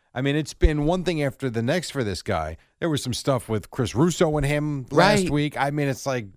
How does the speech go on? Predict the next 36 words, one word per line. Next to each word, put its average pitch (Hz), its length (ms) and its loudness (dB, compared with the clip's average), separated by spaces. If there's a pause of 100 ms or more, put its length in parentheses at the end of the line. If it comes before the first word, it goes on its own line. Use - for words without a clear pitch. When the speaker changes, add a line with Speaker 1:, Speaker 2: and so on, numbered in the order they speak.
(160)
Speaker 1:
he 139 300 -4
has 170 180 0
been 98 540 -4
Speaker 2:
He's 156 180 0
in 160 100 4
the 131 60 6
mix. 143 460 0
Speaker 1:
My 170 240 0
goodness. 107 760 -4
Yeah, 151 160 0
he's 160 120 -4
been 175 120 -2
all 170 180 2
over 190 320 0
it. 76 120 -6 (520)
Speaker 2:
Draymond 120 440 2
Green 113 420 2
in 131 140 2
the 127 60 2
mix, 117 320 0
gotta 107 280 4
have 92 220 2
it. 71 140 -10
Speaker 1:
Doesn't 180 240 2
he 226 80 0
also 202 300 2
get 180 120 0
into 185 240 0
it 170 40 -2
with, 147 200 -2
like, 120 220 -2
Barkley 147 420 -2
and 127 80 -2
Shaq 123 380 -2
sometimes? 147 640 0
Speaker 2:
Yes. 117 420 2